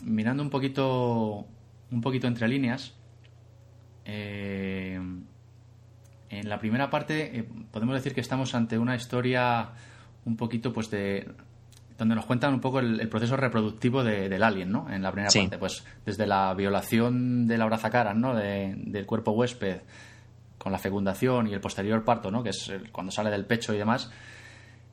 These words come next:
Speaker 1: Eh, en esta segunda parte, pues, y buscando cierta continuidad con ese significado,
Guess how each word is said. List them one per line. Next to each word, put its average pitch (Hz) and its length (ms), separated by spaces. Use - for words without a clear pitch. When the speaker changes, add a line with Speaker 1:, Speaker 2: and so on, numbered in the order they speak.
Speaker 1:
Eh, 101 920
en 117 120
esta 123 140
segunda 143 320
parte, 147 520
pues, - 580
y 104 80
buscando 120 320
cierta 131 180
continuidad 127 460
con 117 120
ese 117 180
significado, 127 680